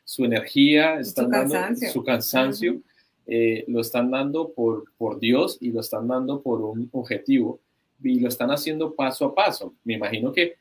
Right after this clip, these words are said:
Speaker 1: igual que en las, en las finanzas es igual que lo que, el mismo ministerio que tú estás haciendo.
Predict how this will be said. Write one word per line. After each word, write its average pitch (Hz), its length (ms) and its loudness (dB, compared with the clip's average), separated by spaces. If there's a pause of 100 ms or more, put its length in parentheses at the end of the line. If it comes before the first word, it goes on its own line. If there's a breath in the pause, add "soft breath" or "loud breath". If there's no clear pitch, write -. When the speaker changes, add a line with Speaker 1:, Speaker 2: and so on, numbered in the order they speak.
(240 soft breath)
Speaker 1:
igual 120 360 4
que - 100 -6
en 190 80 -2
las, 175 220 -4
en 127 100 0
las 120 140 2
finanzas 123 420 0
es 190 160 -8
igual 190 480 -2
que - 100 -14
lo - 120 -6
que, - 240 -2 (100)
el 120 160 0
mismo 156 260 -2
ministerio 151 360 -4
que 165 120 -4
tú - 120 -8
estás 151 260 -8
haciendo. 147 500 -6